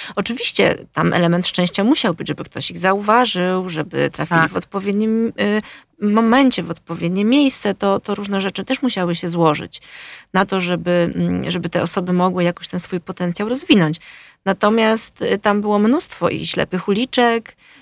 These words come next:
Speaker 1: y, i momentów przestoju, i załamania, i zmian takich o sto osiemdziesiąt stopni.
Speaker 2: Tak, i rozczarowań. No, że chociażby tutaj zacytuję, y, historię Moniki Waleckiej, też jedna z takich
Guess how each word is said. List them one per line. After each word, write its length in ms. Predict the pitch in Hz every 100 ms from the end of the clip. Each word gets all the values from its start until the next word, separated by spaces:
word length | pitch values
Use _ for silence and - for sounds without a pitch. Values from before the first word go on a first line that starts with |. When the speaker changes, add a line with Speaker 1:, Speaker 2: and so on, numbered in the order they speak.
| - -
Speaker 1:
y, 40 |
i 140 | -
momentów 420 | 190 180 170 170 -
przestoju, 720 | - 202 - 220 240 254 214
i 100 | 165
załamania, 760 | 180 180 180 196 233 247 208 196
i 320 | 175 175 190
zmian 320 | 196 208 240
takich 280 | 247 - 208
o 60 |
sto 180 | 202 202
osiemdziesiąt 600 | 185 - 190 185 - 254
stopni. 540 | - - - - - 170 _ _ _ -
Speaker 2:
Tak, 280 | 262 208
i 60 | 196
rozczarowań. 540 | 202 - 254 233 180 185
No, 140 | 202
że 120 | 196
chociażby 360 | 202 196 202 196
tutaj 260 | 196 190
zacytuję, 640 | 185 185 196 190 180 180 - - - 180 185
y, 40 |
historię 800 | 180 185 - 190 175 180 175 175
Moniki 380 | 196 202 196 170
Waleckiej, 480 | 147 147 131 - 170
też 260 | - -
jedna 300 | 165 151 151
z 120 | 139 -
takich 420 | - - 175